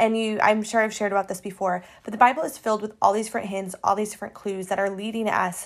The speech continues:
to this greater story. So we're constantly reminded by other writers like Paul of what's happening in the Old Testament, you know, or what happened when Jesus was alive before his death and resurrection.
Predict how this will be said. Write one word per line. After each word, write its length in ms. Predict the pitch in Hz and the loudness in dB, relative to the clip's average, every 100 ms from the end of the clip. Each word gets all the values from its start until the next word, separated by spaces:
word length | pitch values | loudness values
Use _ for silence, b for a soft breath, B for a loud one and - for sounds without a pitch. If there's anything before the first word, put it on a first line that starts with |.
| - | -12
to 380 | - - 208 196 | -12 -8 -6 -6
this 260 | 185 202 - | -6 -6 -6
greater 460 | - 185 185 185 | -6 -4 -2 -4
story. 600 | 175 - - - 107 73 - | -4 -10 -6 -4 -4 -6 -8
So 120 | 233 | -2
we're 140 | 220 | -2
constantly 480 | 220 - 285 - 247 | 0 -2 -4 -4 -2
reminded 480 | 214 190 190 185 180 | 0 0 -2 -4 2
by 240 | 214 240 | 4 4
other 240 | - 202 196 | 2 -2 0
writers 400 | 185 175 180 - | -2 -2 -6 -4
like 300 | 214 - - | -6 -8 -18
Paul 520 | - 269 214 185 185 B B | 2 4 6 4 0 B B
of 120 | 220 202 | 2 4
what's 180 | 214 | 2
happening 460 | - 208 202 202 190 | 2 0 2 -4 -6
in 80 | 196 | -6
the 80 | - | -6
Old 220 | 196 190 | -6 -6
Testament, 520 | 190 185 - 220 - | -10 -10 -10 -10 -8
you 80 | 202 | -4
know, 80 | 196 | -2
or 140 | 202 | 0
what 160 | 202 - | 0 0
happened 480 | - 254 220 196 | -4 -2 -4 -4
when 160 | 190 196 | -6 -6
Jesus 480 | 190 202 190 185 - B B - | -8 -6 -6 -6 -8 B B 0
was 260 | 202 185 - | 0 0 0
alive 480 | 202 190 185 220 190 | 0 2 2 0 -4
before 320 | 196 - 202 | -10 -4 -4
his 260 | 180 190 - - | -4 -8 -10 -4
death 320 | 185 175 - | -2 -2 -4
and 160 | 214 190 | -8 -4
resurrection. 840 | 180 185 180 180 - - 202 202 | -4 -4 -4 -4 -6 -10 -10 -12